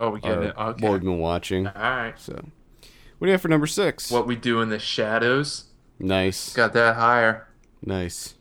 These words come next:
Speaker 1: I just, that was, it's just so much fun.
Speaker 2: For a long time, that was higher on my list. That was, like, number five or something on my list for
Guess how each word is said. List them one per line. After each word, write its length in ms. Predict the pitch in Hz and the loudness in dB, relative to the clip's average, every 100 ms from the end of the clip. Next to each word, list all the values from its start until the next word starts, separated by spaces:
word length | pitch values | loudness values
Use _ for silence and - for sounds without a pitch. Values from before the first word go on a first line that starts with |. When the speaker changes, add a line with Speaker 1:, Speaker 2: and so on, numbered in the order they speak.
| - | -6
Speaker 1:
I 120 | 123 | -4
just, 280 | 120 120 110 | -4 -8 0
that 160 | 143 143 | 4 4
was, 140 | 117 - - | 0 -6 0
it's 520 | 147 143 - - - | 0 0 -4 -12 -10
just 220 | - 139 - | -6 -4 -4
so 100 | 110 | -4
much 220 | 98 - | -6 -6
fun. 260 | 110 104 110 - _ _ _ - - _ | -4 -4 -6 -16 _ _ _ -20 -20 _
Speaker 2:
For 180 | - | 4
a 60 | 131 | 4
long 280 | 120 156 202 | 6 6 6
time, 500 | - 127 120 90 87 - | 6 6 6 4 0 0
that 160 | 101 | 2
was 300 | 98 98 95 | 4 4 0
higher 340 | - 98 104 92 | 0 2 2 2
on 100 | 90 | 0
my 120 | 85 | -2
list. 560 | 85 78 - - - - _ - | -2 -4 -6 -10 -14 -20 _ -4
That 160 | 104 | -2
was, 200 | 113 113 | -2 0
like, 440 | 123 120 - - - _ - | 2 2 -2 -18 -20 _ -4
number 200 | 107 101 | -2 -2
five 580 | - - 90 92 90 87 | -4 2 4 4 2 -2
or 60 | |
something 400 | 82 98 95 98 | -4 -4 -4 -4
on 100 | 90 | -2
my 80 | 87 | -2
list 260 | 87 87 - | -2 -4 -6
for 280 | 92 85 | -4 -4